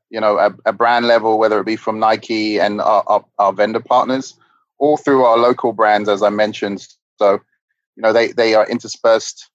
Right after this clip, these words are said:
um, on a weekly and monthly basis, uh, within the store, and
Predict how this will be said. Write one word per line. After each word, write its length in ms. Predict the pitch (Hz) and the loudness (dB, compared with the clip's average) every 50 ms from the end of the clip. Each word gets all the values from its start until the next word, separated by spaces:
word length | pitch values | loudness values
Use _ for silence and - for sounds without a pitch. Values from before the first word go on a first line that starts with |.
| _ - | _ -14
um, 460 | 95 101 101 98 101 101 98 98 98 - - | -10 -6 -4 -4 -4 -4 -6 -10 -16 -16 -14
on 100 | 95 95 | -12 -12
a 80 | 95 | -10
weekly 380 | 92 104 110 - - - 113 107 | -8 -8 -10 -10 -8 -4 -2 -2
and 100 | 101 98 | 0 2
monthly 260 | 98 107 101 - 123 | 0 -2 -2 -4 -2
basis, 560 | 113 120 117 123 - - 127 123 - - - | 0 0 0 0 -2 -2 -4 -4 -4 -6 -6
uh, 220 | 104 95 104 104 92 - | -4 -2 -2 -2 -2 -4
within 460 | - 107 104 104 107 110 110 110 107 104 | -6 -6 -6 -6 -4 -4 -2 -2 -2 -4
the 60 | 101 | -6
store, 420 | - - - 110 110 110 110 107 | -8 -6 -2 0 0 2 2 0
and 200 | 107 101 98 95 | 0 -2 -4 -6